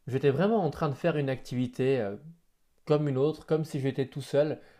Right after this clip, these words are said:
pas à mon bureau en train de parler tout seul. Alors, euh, ouais, je, je pense que je vais gentiment y arriver. Là, je suis un, un peu plus calme, un, un peu plus fatigué.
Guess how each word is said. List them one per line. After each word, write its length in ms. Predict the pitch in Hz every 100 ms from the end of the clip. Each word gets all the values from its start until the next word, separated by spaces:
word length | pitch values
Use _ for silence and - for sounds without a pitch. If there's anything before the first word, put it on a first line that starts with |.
| _
pas 160 | - 170
à 200 | 139 131
mon 180 | 123 127
bureau 440 | 123 120 123 139
en 80 | 117
train 220 | - 113
de 40 |
parler 260 | 104 107 107
tout 120 | 117
seul. 360 | 107 127 131 104 _ - _ - _ _ _ - - -
Alors, 300 | 113 110 107
euh, 320 | 107 104 101 101
ouais, 400 | 110 214 233 180
je, 200 | 160 156
je 140 | 147
pense 300 | 165 220 214
que 100 | -
je 640 | 165 160 156 151 139 117
vais 160 | 185 185
gentiment 400 | 165 165 160 160
y 80 | 151
arriver. 320 | 139 123 110
Là, 160 | 127
je 100 | 170
suis 160 | 156 -
un, 180 | 131 139 -
un 100 | 147
peu 120 | 175
plus 200 | 214 180
calme, 400 | - 131 165 139 -
un, 160 | 135 185 - -
un 160 | 190 214
peu 220 | 214 202
plus 240 | - 180
fatigué. 640 | 170 151 147 139 120 160